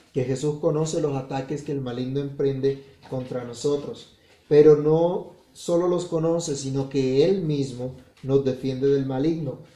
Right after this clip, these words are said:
No somos nosotros los que nos defendemos o causamos daño al adversario, es Dios mismo quien pelea por nosotros. Miren, aquí no le dijeron directamente a Jesús, no lo encararon, sino a través de los discípulos. Atacaron a los discípulos hablando mal de Jesús,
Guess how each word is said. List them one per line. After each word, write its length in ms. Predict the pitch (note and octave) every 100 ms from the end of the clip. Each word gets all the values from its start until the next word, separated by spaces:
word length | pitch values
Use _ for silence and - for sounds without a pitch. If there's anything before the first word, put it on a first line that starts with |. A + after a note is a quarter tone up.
| _
No 180 | D#3 E3
somos 380 | E3 F3+ F#3 F#3
nosotros 640 | D#3+ C#3+ - E3+ G3 G3
los 120 | D#3+ D3+
que 120 | D3
nos 140 | C#3+
defendemos 720 | C3+ C3+ C3 B2 C#3+ F3 E3
o 80 | D#3+
causamos 580 | C#3 C3+ C3 D3 D#3 D3
daño 280 | C#3+ D3 D3+
al 80 | C#3+
adversario, 640 | C3 B2+ B2 C#3+ D3 C3+ - - -
es 240 | C#3 C#3
Dios 300 | D3 E3 D#3
mismo 380 | D#3+ F3 E3+ D3+
quien 200 | D3 C3+
pelea 300 | C3+ C3+ C3+
por 140 | C#3
nosotros. 540 | C3+ - D#3 D#3+ - - - _
Miren, 480 | D3+ D#3+ D#3 - - -
aquí 320 | F3 C#3 F3
no 100 | F#3
le 120 | F3+ E3+
dijeron 340 | D3 D#3 F3
directamente 640 | D#3 D#3 D#3 D#3+ E3 D#3+ D3+
a 80 |
Jesús, 540 | C#3 C3+ E3 E3+ D3 - -
no 160 | D3+ D#3
lo 120 | E3+
encararon, 640 | F3 E3+ C#3 C#3+ E3 E3+ C#3
sino 220 | C#3+ D3
a 80 | D#3
través 300 | D3+ D3+ D#3+
de 80 | D#3+
los 140 | D3
discípulos. 680 | C3 - E3+ - A#2+ A2+ - _ _ _ _ _
Atacaron 600 | D3 D3+ F3+ D#3 F3+ G#3 E3+
a 60 |
los 160 | D#3 C#3
discípulos 460 | C#3 E3 D#3+ D#3+
hablando 360 | D3 D3 D3 D3
mal 220 | C#3 C#3+
de 120 | C#3
Jesús, 400 | C3+ - E3 D#3+